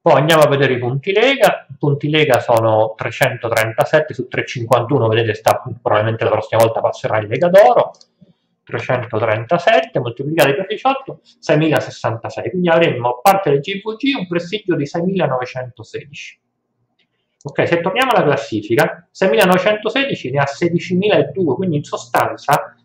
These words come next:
questa gilda ha fatto diecimila punti con le G V G. E è chiaro a questo punto che sta a decima in classifica.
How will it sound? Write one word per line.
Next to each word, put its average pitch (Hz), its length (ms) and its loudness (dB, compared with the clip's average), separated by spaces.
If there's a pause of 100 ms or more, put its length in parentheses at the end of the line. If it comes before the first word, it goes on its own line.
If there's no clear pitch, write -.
questa - 400 2
gilda 143 560 -2
ha 165 220 0
fatto - 360 2
diecimila 214 540 -4
punti 262 380 -8
con 185 100 0
le 160 80 -2
G 170 160 -4
V 170 180 -8
G. - 280 -16 (580)
E 135 160 -8
è 143 160 -6
chiaro 170 280 2
a - 40 -4
questo 113 280 -8
punto 110 300 -4
che 104 120 -6
sta 104 320 0
a 98 200 -4
decima 107 360 -4
in 107 80 -8
classifica. 107 760 -4